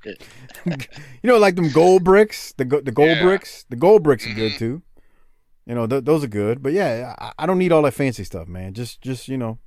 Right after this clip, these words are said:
Speaker 2: chocolate. There you go. And you
Speaker 3: Okay,
Speaker 2: making
Speaker 3: but
Speaker 2: fun of me.
Speaker 3: What?
Speaker 2: <laughs> You,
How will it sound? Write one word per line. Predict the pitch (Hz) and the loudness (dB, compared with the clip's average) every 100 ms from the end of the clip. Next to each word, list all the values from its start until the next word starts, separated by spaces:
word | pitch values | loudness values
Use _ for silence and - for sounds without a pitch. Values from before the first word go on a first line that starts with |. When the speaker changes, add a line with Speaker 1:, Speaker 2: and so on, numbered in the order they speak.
| - - - | -20 -20 -18
Speaker 2:
chocolate. | - 127 - - _ _ | -8 -8 -8 -20 _ _
There | 113 | -12
you | 113 | -10
go. | 98 82 - _ _ _ _ _ _ _ _ _ _ _ _ _ _ | -10 -14 -18 _ _ _ _ _ _ _ _ _ _ _ _ _ _
And | - | -8
you | 175 170 254 | -2 2 2
Speaker 3:
Okay, | 285 | 2
Speaker 2:
making | 220 165 | 2 2
Speaker 3:
but | |
Speaker 2:
fun | 208 185 | 2 2
of | 151 | 4
me. | 175 226 127 90 _ - - - - | 4 4 2 -4 _ -20 -20 -20 -20
Speaker 3:
What? | 131 123 | -14 -14
Speaker 2:
<laughs> | - - _ _ _ _ _ | -12 -16 _ _ _ _ _
You, | 120 127 208 190 | -8 -2 0 0